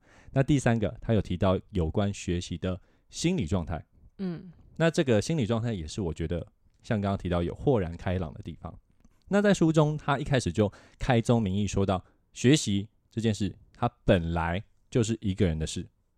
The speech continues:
Speaker 2: 嗯。
Speaker 1: 你想想看哦，从小到大，不管是你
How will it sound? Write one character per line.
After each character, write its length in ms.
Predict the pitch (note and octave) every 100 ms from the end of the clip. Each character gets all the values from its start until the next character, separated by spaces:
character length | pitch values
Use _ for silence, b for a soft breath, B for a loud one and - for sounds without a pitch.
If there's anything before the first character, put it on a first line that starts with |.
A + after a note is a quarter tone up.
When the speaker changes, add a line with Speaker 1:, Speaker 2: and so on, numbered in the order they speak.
| _ _
Speaker 2:
嗯。 200 | F#3 E3+
Speaker 1:
你 40 | B2
想 100 | A#2
想 80 | G#2+
看 140 | A2
哦， 160 | F#2+ E2+
从 160 | F#2 G#2+
小 180 | A2+
到 180 | F2 G2
大， 160 | F#2+ F2+
不 120 | G2
管 160 | G2+ F2
是 140 | A2+
你 180 | G2